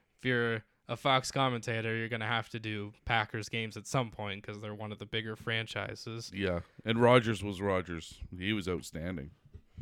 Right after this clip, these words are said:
Speaker 1: Like, thirty-six kinda seems low for, like, how well their team was doing.
Speaker 2: Yeah.
Speaker 1: Uh, did you hear, uh,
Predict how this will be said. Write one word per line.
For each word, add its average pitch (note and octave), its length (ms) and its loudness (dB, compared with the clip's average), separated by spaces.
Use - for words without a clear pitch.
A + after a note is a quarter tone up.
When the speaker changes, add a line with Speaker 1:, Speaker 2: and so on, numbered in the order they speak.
Speaker 1:
Like, C3+ 160 -4
thirty-six D4+ 540 2
kinda G3 220 4
seems D3+ 300 -2
low G#2+ 480 0
for, C3+ 200 4
like, B2 220 2
how A#2+ 280 2
well A2 560 0
their A2+ 100 -4
team A2 280 -6
was G2+ 120 -6
doing. G#2 380 -6
Speaker 2:
Yeah. F#2 160 4
Speaker 1:
Uh, A#2 300 4
did C3 280 -2
you D3+ 120 2
hear, D3+ 480 4
uh, G#2+ 420 0